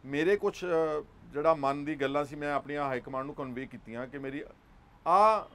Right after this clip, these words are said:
not that ਕਿ ਮੈਂ ਭਗਵੰਤ ਤੋਂ ਡਰਦਾ ਵਾਂ, ਮੈਂ ਸਗੋਂ, ਅ, settle,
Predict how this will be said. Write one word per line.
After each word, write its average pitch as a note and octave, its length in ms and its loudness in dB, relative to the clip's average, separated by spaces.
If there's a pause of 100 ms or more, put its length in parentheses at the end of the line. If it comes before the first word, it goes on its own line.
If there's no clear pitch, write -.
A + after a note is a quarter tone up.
(140)
not D#3+ 100 6
that F#3 240 2
ਕਿ F3+ 100 -4
ਮੈਂ F3 140 -4
ਭਗਵੰਤ D3 400 -4
ਤੋਂ C3 80 -4
ਡਰਦਾ G2+ 320 -4
ਵਾਂ, F#2+ 160 -12 (160)
ਮੈਂ C3+ 120 -4
ਸਗੋਂ, D3+ 300 -2 (720)
ਅ, C3 40 -2 (220)
settle, E3 300 0